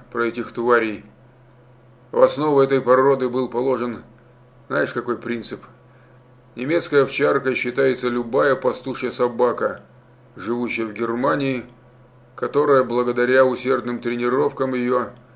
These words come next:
в качестве пастушьей собаки достигает физического и психического совершенства. Ты понял?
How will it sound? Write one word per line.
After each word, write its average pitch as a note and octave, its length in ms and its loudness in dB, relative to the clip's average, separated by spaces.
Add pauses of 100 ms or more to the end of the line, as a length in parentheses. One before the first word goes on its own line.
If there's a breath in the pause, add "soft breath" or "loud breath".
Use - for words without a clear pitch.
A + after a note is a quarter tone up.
(160)
в - 80 -20
качестве B2 440 0
пастушьей B2 600 -4
собаки A#2 680 0 (460 loud breath)
достигает B2 640 -2
физического A#2 880 -4 (480)
и A#2 80 -8
психического B2 720 -6
совершенства. A#2+ 880 -4 (1400)
Ты A#2 100 -8
понял? D3 480 0